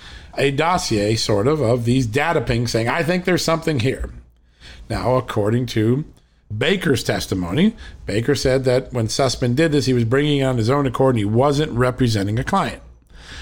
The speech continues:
Then, in some congressional testimony, Sussman gave a different story than Baker. He said that he was actually representing some computer security experts as a client when he brought this in.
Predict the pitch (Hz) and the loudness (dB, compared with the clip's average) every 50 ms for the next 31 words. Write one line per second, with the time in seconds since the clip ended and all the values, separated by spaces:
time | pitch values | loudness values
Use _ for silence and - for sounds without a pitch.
0 | - - - - - - - - - - - - 131 170 208 202 - - - - | -18 -18 -18 -18 -12 -12 -8 -6 -6 -6 -4 -2 0 0 0 0 -2 -10 -20 -20
1 | - - - - _ _ _ - 113 117 120 117 - 120 107 - 127 135 196 247 | -20 -20 -20 -20 _ _ _ -8 -4 -4 -4 -2 -2 -4 -2 -2 0 0 0 0
2 | 226 - 196 170 143 123 - 135 117 - - - 107 107 120 143 139 - 123 110 | 0 2 2 2 2 0 0 -2 -2 -2 -2 -2 -2 0 0 0 0 0 0 0
3 | 107 - - 120 123 143 156 - - - - - - - - - 117 135 139 143 | 0 0 -2 0 0 0 -2 -4 -8 -20 -20 -20 -20 -10 -4 0 2 2 2 2
4 | 123 123 160 156 - 160 143 - - 139 127 123 127 131 139 135 151 156 160 175 | 2 0 -2 0 0 -2 -4 -2 0 2 2 4 4 4 4 2 2 0 0 0
5 | 220 247 - - - - 98 104 - - - _ _ _ _ _ _ _ - 110 | 0 0 -2 -4 -6 -8 -10 -14 -16 -20 -20 _ _ _ _ _ _ _ -2 0
6 | 143 165 - - 143 143 143 135 135 113 120 139 139 139 139 127 123 - 117 135 | 0 0 2 0 0 0 2 2 2 2 2 2 4 4 2 2 0 -2 -2 -2
7 | 143 151 - - 156 139 127 120 135 139 139 - 147 139 120 117 117 113 113 113 | -2 -2 -2 0 0 2 2 2 2 2 2 2 0 2 2 2 2 2 2 2
8 | 117 117 117 - - - - - - - - 113 110 - 123 110 - - 143 127 | 0 0 -2 -6 -12 -20 -20 -20 -16 -10 -8 -6 -4 -2 -4 -4 0 2 2 2
9 | 127 120 - - 123 - - 208 208 196 175 156 135 120 127 120 - - - 113 | 2 0 -2 -4 -4 0 2 2 2 4 2 2 2 2 2 0 -2 -2 -2 -2
10 | 104 - 107 107 107 113 110 - 123 117 117 117 120 - - - 120 104 107 117 | 0 0 0 0 0 0 0 0 0 2 2 0 -2 -4 -2 -2 0 2 2 2
11 | 110 117 120 104 98 - 110 98 - - 95 - - - | 2 2 0 0 -2 -4 -6 -6 -4 -6 -8 -10 -12 -16